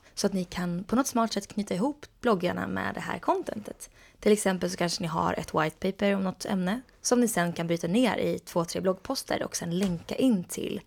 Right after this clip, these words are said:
white paperet så att det blir en röd tråd och de som läser bloggen kan få lära sig mer om ämnet i, i ert konverterande content.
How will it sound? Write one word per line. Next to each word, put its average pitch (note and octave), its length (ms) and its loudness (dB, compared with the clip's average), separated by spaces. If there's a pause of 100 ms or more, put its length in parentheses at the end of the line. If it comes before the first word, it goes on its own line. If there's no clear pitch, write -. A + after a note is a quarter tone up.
white F4 200 4 (140)
paperet - 220 -8
så - 120 -6
att - 60 -12
det - 80 -8
blir E3+ 160 -2
en E3 80 -4
röd F3 260 -4
tråd C#4 380 -2 (240)
och - 340 4
de E3+ 220 2 (300)
som F3 180 -2
läser F#3+ 260 4
bloggen F#3 320 4
kan E3 180 -6
få - 80 -2
lära D#3+ 300 0
sig - 180 -4
mer F#3 260 2
om - 280 -6
ämnet E3 380 -6
i, F#3+ 320 -6 (440)
i F3 340 0
ert - 120 -8
konverterande F3+ 480 -2
content. - 460 -2